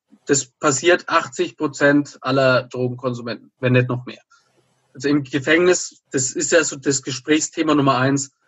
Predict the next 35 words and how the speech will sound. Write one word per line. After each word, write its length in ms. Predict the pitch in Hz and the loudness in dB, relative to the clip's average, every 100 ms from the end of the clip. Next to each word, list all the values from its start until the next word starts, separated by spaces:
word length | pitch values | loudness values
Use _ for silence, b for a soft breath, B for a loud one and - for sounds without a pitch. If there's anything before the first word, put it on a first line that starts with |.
| _ - | _ -6
Ja, 120 | 127 | 0
warum 240 | 135 147 143 | 2 2 0
bist 240 | 131 - | -2 -4
du 120 | 170 | -2
da? 300 | 165 160 156 | 4 6 4
Boah, 520 | 135 143 151 151 143 | 4 2 4 4 2
Drogen, 400 | 135 143 156 147 | 2 2 2 0
wurde 160 | 139 135 | -2 -2
verraten. 580 | 139 123 135 135 127 113 | -2 2 2 2 -4 -4
Boah, 300 | 135 135 123 | 2 2 0
was 260 | 131 - | -6 -8
krass, 340 | - 127 127 - | -8 -6 -6 -10
ich 140 | - | -20
auch. 160 | - - _ _ _ _ _ _ | -20 -20 _ _ _ _ _ _
Und 80 | 127 | -2
dann 120 | 123 127 | 0 2
bist 180 | 131 | 0
du 40 | 135 | 0
ja 60 | |
schon 160 | 127 139 | 0 0
wieder 200 | 139 135 | 2 2
im 120 | 131 | 0
Film 320 | 127 139 139 | 2 4 4
des 220 | 131 127 135 | 2 0 0
Nächstplanens, 840 | 131 127 _ 113 110 110 113 - _ _ _ _ _ _ _ - | -2 -2 _ -6 -6 -8 -16 -20 _ _ _ _ _ _ _ -2
im 140 | 143 | 0
Gefängnis. 580 | 127 127 120 104 - _ _ _ _ _ 127 | 0 0 -4 -6 -14 _ _ _ _ _ -10
Deswegen 360 | 127 131 135 | 0 2 2
ist 140 | 143 151 | 0 0
ja 60 | |
das 140 | 131 - | 0 -2
Gefängnis 500 | 131 143 165 165 147 | -2 0 2 0 -2
auch 180 | 139 | -4
keine 280 | - 139 143 | 0 2 4
Resozialisierung, 1120 | 135 135 139 131 - 127 123 127 170 180 190 | 2 0 -2 -2 -2 0 0 -2 -2 0 -2